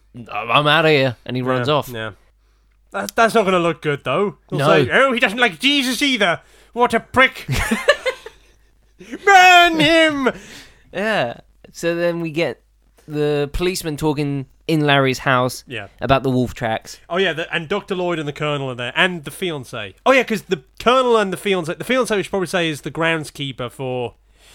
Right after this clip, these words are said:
Speaker 2: Talbot Hall.
Speaker 1: Yes, I
Speaker 2: And he's
Speaker 1: for-,
Speaker 2: very good at
Speaker 1: yes.
Speaker 2: tracking, and the Colonel,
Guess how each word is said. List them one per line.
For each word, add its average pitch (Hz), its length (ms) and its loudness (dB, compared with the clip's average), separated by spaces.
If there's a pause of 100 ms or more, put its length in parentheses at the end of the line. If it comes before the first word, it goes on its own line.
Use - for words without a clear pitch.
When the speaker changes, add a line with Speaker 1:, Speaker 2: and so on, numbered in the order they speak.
(260)
Speaker 2:
Talbot 135 340 -2
Hall. 120 300 -8
Speaker 1:
Yes, 139 680 -2
I 127 40 2
Speaker 2:
And 123 60 0
he's 143 100 0
Speaker 1:
for-, - 40 0
Speaker 2:
very 190 200 2
good 170 120 2
at 151 60 0
Speaker 1:
yes. 131 100 -2
Speaker 2:
tracking, 156 380 -2
and 143 140 -6
the 151 60 -4
Colonel, 170 500 0